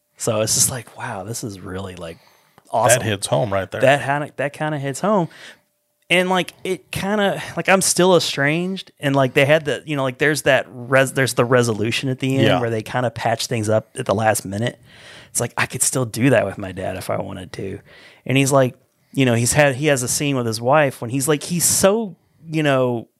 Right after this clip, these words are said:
Speaker 1: he's, he has so many walls built up. And he finally, like, he, he apologizes to his
Speaker 2: Yeah.
Speaker 1: wife 'cause, like, he just, like, runs off and leaves her with his dad
Speaker 2: At the
Speaker 1: sick in the
Speaker 2: hospital,
Speaker 1: hospital,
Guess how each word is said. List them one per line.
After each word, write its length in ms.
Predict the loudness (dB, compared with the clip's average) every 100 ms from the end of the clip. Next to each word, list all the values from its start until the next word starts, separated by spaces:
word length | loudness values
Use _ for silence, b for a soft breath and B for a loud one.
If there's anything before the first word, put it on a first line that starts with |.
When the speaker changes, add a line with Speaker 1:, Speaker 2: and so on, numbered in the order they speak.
| _ -12
Speaker 1:
he's, 300 | -6 -2 0
he 160 | 2 4
has 200 | 4 4
so 200 | 4 4
many 220 | 4 2
walls 480 | 2 4 6 4 -2
built 320 | -8 -8 -8
up. 260 | -10 -10 B B B B
And 100 | -2
he 60 | -2
finally, 340 | 0 0 0
like, 200 | 0 -4 -6
he, 180 | -20 -20
he 520 | -8 -6 -4 -4 0
apologizes 800 | 0 2 4 4 2 0 -2 -4 -2
to 100 | 0
his 120 | 2
Speaker 2:
Yeah. 140 | 2
Speaker 1:
wife 380 | 2 0 -4 -14 _ b b b b
'cause, 180 | 0 2
like, 160 | 2
he 120 | 0 0
just, 180 | 2
like, 120 | 2 2
runs 280 | 0 2 4
off 200 | 4 2
and 120 | -2
leaves 480 | -2 -2 -2 -2 -6 _
her 360 | -10 -4 2 2
with 220 | 4 2
his 400 | 0 -2 -2 -2 -2
dad 440 | -4 0 2 0
Speaker 2:
At 80 | 0
the 60 |
Speaker 1:
sick 240 | 0 2 0
in 40 |
the 20 | 0 -2 -2
Speaker 2:
hospital, 80 | 0
Speaker 1:
hospital, 280 | 0 2